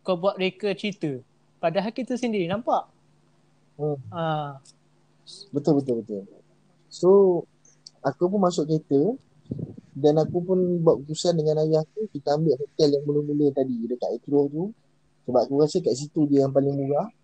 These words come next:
Speaker 2: And then kami park kereta kat hotel tu, selesai check in apa semua, masuk dalam bilik hotel yang, yang kami dah check in tu, adik, adik ipar aku tu cakap dengan aku. Sebab aku duduk satu bilik dengan adik ipar aku.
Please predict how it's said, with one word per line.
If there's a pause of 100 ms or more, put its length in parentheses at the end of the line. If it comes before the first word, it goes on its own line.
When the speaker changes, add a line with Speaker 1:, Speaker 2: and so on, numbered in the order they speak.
(600)
Speaker 2:
And
then
kami
park
kereta
kat
hotel
tu, (120)
selesai
check
in
apa
semua,
masuk
dalam
bilik
hotel
yang, (920)
yang
kami
dah
check
in
tu,
adik,
adik
ipar
aku
tu
cakap
dengan
aku.
Sebab
aku
duduk
satu
bilik
dengan
adik
ipar
aku.